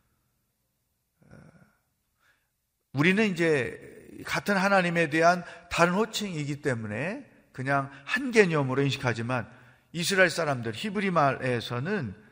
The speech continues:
하나님이라고 부를 때와 여호와라고 부를 때와 개념이 각각 다른 거예요. 하나님이라고 부를 때는 이미지가 뭐냐면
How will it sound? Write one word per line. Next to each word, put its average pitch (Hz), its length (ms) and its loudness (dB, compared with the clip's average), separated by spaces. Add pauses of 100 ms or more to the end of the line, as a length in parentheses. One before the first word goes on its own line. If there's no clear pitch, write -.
(300)
하나님이라고 175 720 2
부를 143 320 0
때와 123 480 0
여호와라고 160 680 6
부를 139 280 -4
때와 131 360 -2 (280)
개념이 139 420 0
각각 123 360 -6
다른 101 380 -8
거예요. 71 160 -14 (1000)
하나님이라고 190 720 2
부를 147 260 -2
때는 143 520 -4 (880)
이미지가 180 540 2
뭐냐면 127 680 -2